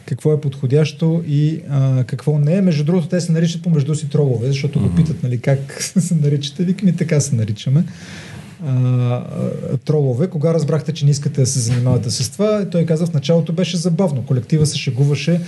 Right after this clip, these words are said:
Speaker 1: със същия този Путин помежду си. Всички разбираха абсурдността на това, с което се занимават, на това лъскане на образа на властта. Но работата носи пари, казва той. Той и лекарите, които работят с трупове, постепенно започват да се шегуват, да се отпускат, да разрежат обстановката.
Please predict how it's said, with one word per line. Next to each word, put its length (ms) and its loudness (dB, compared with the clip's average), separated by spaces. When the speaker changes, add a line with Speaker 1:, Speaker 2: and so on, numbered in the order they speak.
Speaker 1:
със 200 -2
същия 380 0
този 240 0
Путин 460 0
помежду 400 0
си. 160 0
Всички 360 -2
разбираха 500 0
абсурдността 720 0
на 120 2
това, 160 0
с 80 -4
което 200 0
се 60 0
занимават, 580 0
на 80 0
това 140 -2
лъскане 400 2
на 120 0
образа 280 0
на 80 0
властта. 440 -2
Но 320 0
работата 440 0
носи 340 0
пари, 220 2
казва 260 -2
той. 200 -2
Той 200 0
и 40 0
лекарите, 440 0
които 260 0
работят 320 0
с 60 -10
трупове, 460 0
постепенно 600 -2
започват 460 -2
да 60 2
се 120 -2
шегуват, 580 0
да 100 2
се 120 0
отпускат, 420 0
да 100 0
разрежат 420 0
обстановката. 640 0